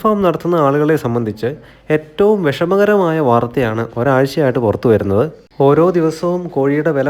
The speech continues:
കുറഞ്ഞുകൊണ്ടിരിക്കുകയാണ്. നിങ്ങൾക്കറിയാം, ഈസ്റ്ററിന് പോലും നൂറ് രൂപയെ താഴെ കോഴി വിൽക്കേണ്ട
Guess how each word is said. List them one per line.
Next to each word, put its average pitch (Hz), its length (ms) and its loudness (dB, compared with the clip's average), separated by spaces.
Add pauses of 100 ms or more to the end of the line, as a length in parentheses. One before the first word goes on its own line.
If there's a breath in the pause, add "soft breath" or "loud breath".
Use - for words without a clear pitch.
കുറഞ്ഞുകൊണ്ടിരിക്കുകയാണ്. 127 760 -4 (400)
നിങ്ങൾക്കറിയാം, 131 460 -4 (140)
ഈസ്റ്ററിന് 170 520 -4
പോലും 147 300 -2 (360 loud breath)
നൂറ് 147 240 -2
രൂപയെ 147 240 0 (120)
താഴെ 127 340 -2 (240)
കോഴി 120 280 0
വിൽക്കേണ്ട 127 300 -4